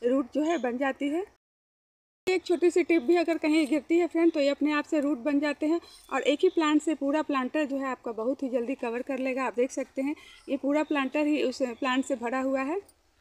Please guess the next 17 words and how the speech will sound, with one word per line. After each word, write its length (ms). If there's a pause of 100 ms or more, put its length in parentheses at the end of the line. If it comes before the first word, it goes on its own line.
(120)
ये 80
मेरा 220
डिफिनबेकिया 640
का, 180
अ, 500
पॉट 320
और 180
इसी 200
में 80
मैंने 280
ये 80
जो 140
plant 360
है 80
इसी 140
तरह 220
से 180